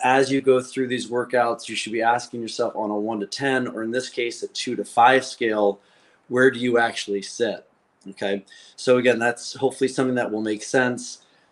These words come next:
Uh, you can press pause, go back, look at this, and kind of review,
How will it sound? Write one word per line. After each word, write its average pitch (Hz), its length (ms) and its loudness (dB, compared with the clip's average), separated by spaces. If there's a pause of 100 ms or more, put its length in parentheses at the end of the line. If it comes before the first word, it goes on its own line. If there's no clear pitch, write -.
(120)
Uh, 104 240 2
you 120 140 -6
can 113 160 -4
press 107 320 -4
pause, 117 520 2
go 113 180 -2
back, 107 480 2
look 110 300 -4
at 107 220 -8
this, 110 260 -6
and 104 300 -6
kind 113 160 -10
of 107 180 -6 (680)
review, 113 400 0